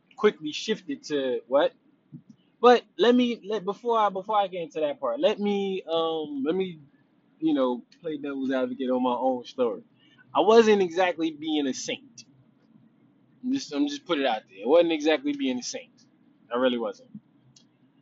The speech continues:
I was trying to see exactly how far I can take it <clears throat> with this young lady, pretty much tease her, 'cause I, I knew I wasn't gonna,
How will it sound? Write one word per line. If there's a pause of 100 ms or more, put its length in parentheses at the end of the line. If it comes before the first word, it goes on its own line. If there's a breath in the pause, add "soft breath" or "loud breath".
(380)
I
was (600)
trying
to
see
exactly
how (200)
far (120)
I
can
take (920)
it (120)
<clears throat>
with
this
young
lady, (200)
pretty
much
tease
her, (960)
'cause
I,
I
knew
I
wasn't
gonna,